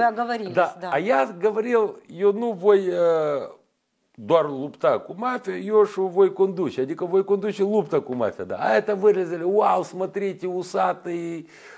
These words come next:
Speaker 1: хочет возглавить мафию и так далее. Ну, не уедут они на этом, послушайте. Ну,
Speaker 2: Господин Усатый, ну вот
Speaker 1: короче,
Speaker 2: смотрите.
Speaker 1: пусть делают, что
Speaker 2: Да.
Speaker 1: хотят,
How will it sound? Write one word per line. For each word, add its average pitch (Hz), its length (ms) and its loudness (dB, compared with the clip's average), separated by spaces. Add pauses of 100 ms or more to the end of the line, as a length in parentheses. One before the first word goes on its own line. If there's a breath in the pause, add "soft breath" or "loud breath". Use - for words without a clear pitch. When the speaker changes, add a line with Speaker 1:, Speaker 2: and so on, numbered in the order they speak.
Speaker 1:
хочет 185 420 2
возглавить 160 560 0
мафию 151 380 -4
и - 20 -20
так 143 220 -8
далее. 127 200 -4
Ну, 170 180 -6
не 214 180 -2
уедут 196 580 -2
они 147 220 -6
на 147 100 -6
этом, 104 320 -6
послушайте. 117 580 -10
Ну, 131 260 -8 (180)
Speaker 2:
Господин 240 280 -6
Усатый, 208 300 -4
ну 214 60 -6
вот 226 60 -6
Speaker 1:
короче, 196 180 4
Speaker 2:
смотрите. 226 220 -2
Speaker 1:
пусть 190 140 -2
делают, 214 300 0
что 208 140 -2
Speaker 2:
Да. 202 80 -2
Speaker 1:
хотят, 180 320 -4